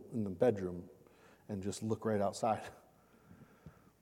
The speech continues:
And so, of course, as soon as that happened, we, we ended up upside down on the loan. We still owed twenty-one thousand, I think.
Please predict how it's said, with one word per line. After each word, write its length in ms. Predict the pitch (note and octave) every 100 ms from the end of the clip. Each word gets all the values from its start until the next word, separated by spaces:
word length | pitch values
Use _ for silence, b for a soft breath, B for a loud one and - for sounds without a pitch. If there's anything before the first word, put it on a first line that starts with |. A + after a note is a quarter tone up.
| _ A2+
And 320 | G#2 G#2 G2+
so, 240 | - A#2+
of 120 | A2
course, 260 | - C3 -
as 80 | A2
soon 180 | D#3 C3+
as 100 | G#2+
that 180 | B2+ A2+
happened, 360 | A#2+ A#2+ G#2
we, 240 | G#2 A#2 A2+
we 160 | A#2+ A#2+
ended 180 | A2 G#2
up 180 | G2 A#2+
upside 400 | G#2+ - G#2 F#2+
down 260 | G2+ G2+
on 140 | F#2 F2+
the 80 |
loan. 340 | F2 G2+ F2+ E2+
We 80 | G2
still 260 | - G#2
owed 400 | G2 G#2+ G2 F2+
twenty-one 460 | - A2 G2+ F#2+ F#2
thousand, 420 | F#2 F2+ F#2+ F#2
I 80 | F#2
think. 320 | F#2+ F#2 -